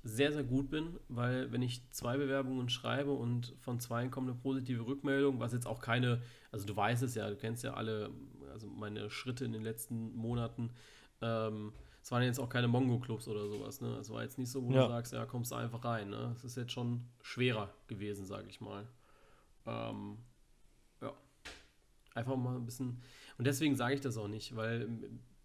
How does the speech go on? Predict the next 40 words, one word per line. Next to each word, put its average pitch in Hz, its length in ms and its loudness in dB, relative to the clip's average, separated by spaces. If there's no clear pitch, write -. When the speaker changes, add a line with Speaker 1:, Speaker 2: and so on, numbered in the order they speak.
Speaker 1:
ich - 160 -8
hab 120 120 -4
da 123 80 0
keine 123 200 2
Lust 123 180 2
auf 127 100 -2
irgendwelche 127 280 0
Diskussionen. 131 540 2
Ihr 131 60 2
werdet 131 220 0
das 123 100 -2
erfahren, 127 540 2
spätestens 123 420 0
nach 123 120 2
dem 123 200 2
Wochenende, 131 420 2
wenn 123 100 2
ihr 120 60 2
nicht 120 220 0
total 123 320 -2
auf 120 100 -2
den 120 100 -4
Kopf 139 220 -4
gefallen 120 360 0
seid, 120 160 -2
dann 110 140 -4
wisst 139 200 -4
das. 139 200 0
Ähm, 113 420 0
aber 107 180 -2
ansonsten, 101 920 -6
äh, 95 280 -6
ist - 140 -10
das - 120 -8
jetzt - 340 -10
für - 160 0
die 117 140 4
ersten 120 320 0
zwei 120 200 -2
Spieltage 113 800 0